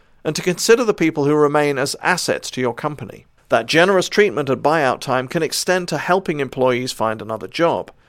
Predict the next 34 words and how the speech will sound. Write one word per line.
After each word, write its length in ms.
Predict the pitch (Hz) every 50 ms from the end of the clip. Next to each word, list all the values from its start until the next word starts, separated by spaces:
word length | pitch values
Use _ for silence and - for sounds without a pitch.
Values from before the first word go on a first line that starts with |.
| _ _ _ _ _ -
Sirota 480 | - - 147 135 143 160 170 - - 151
suggests 460 | - 139 127 - 143 143 139 - -
that 160 | 135 123 -
where 160 | 120 127 123
possible, 580 | 123 - - 202 175 - - 127 127 127 123 - _ _ _ _ -
companies 400 | - 185 196 185 180 160 147 -
contact 460 | - 185 196 214 - 196 156 - -
their 100 | 139 139
suppliers 540 | 131 - 123 - - 139 135 131 135 127 131
about 340 | 120 127 120 - - - -
hiring 300 | 147 143 139 135 123 -
staff 400 | - - 180 180 190 175 185 -
members 340 | 131 131 127 120 135 -
who 100 | - 127
leave. 460 | 127 147 175 190 156 117 - - - - _ _ _ _ _ _ _ -
"It's 200 | - 120 - -
dealing 360 | - 160 170 185 180 170 147
with 140 | 143 143 135
employees 580 | 135 127 - - 156 147 147 143 143 139 123 123
as 120 | 113 -
partners," 480 | - - 180 180 180 113 78 123 - -
he 100 | 113 110
says, 380 | - - 98 92 98 104 - _ _ _ _ _ _ _ _ _ -
and 140 | 139 135 127
that 200 | 175 185 170 -
thoughtful 460 | - 208 202 202 170 - - 156 151
action 340 | 143 107 - - - 123 120
is 160 | - 147 135
not 240 | 165 170 151 - 123
lost 300 | 156 143 131 - - 117
on 100 | 117 117
those 240 | 113 113 113 117
who 80 | - 101
remain. 540 | 101 101 107 120 143 127 101 80 73 65